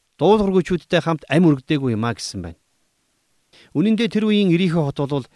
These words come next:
завхарч ялзарсан хот байсан юм а. Тэр хотоос Рахаб шиг итгэлийн баатар төрнө гэдэг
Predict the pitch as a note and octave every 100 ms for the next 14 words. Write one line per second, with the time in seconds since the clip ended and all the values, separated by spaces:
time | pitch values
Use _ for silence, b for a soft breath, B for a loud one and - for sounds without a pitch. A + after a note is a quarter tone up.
0 | _ - B2 - F#3 - G#2+ B2 - D3+
1 | - D#3 A2 - G2+ - F#2+ F#2 - _
2 | _ _ _ _ _ _ _ _ - F#3
3 | E3 F#3+ C#3+ B2+ B2 F3 - E3 B2+ -
4 | D#3+ F#3 B2+ C3 D3 - B2 b b b
5 | C3+ C#3 D#3 G#2+ - A2